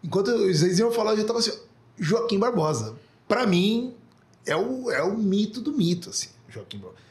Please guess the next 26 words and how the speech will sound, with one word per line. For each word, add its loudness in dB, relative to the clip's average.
O -20
dia -8
que -4
Joaquim 0
Barbosa 0
sentar 0
nessa -2
poltrona -6
aí, -2
rapaz. -6
Porque 0
pra -2
mim, 0
assim, 0
ele 0
tem -2
um -2
lance -2
que -2
ele 2
é 2
o 0
pacote -4
completo, -6
cara. -20
Sabe? -6